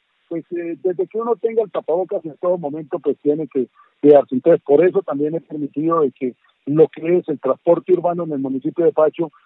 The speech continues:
como no se incrementó, lo que no sucedió, por ejemplo, con el transporte intermunicipal, que subieron los costos, que dijeron que iban a ir al cincuenta por ciento, pero que ahorita vimos en diciembre que iban al cien por ciento casi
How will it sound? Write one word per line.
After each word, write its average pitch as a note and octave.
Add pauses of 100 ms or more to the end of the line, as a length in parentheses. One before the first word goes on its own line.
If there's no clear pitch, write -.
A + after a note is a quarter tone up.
(120)
como D3+
no F#3
se G#3
incrementó, D3 (160)
lo D3
que C#3
no D#3
sucedió, E3
por F3
ejemplo, D3
con D3
el B2
transporte D#3
intermunicipal, C#3+ (340)
que E3
subieron G#3
los G#3
costos, G3+
que D3
dijeron F3+
que E3
iban F3+
a E3
ir F3
al F3+
cincuenta E3
por E3
ciento, D#3+ (300)
pero D3+
que E3
ahorita F3+
vimos G3+
en E3
diciembre F3
que D3
iban E3+
al C#3
cien E3+
por F#3+
ciento F#3
casi E3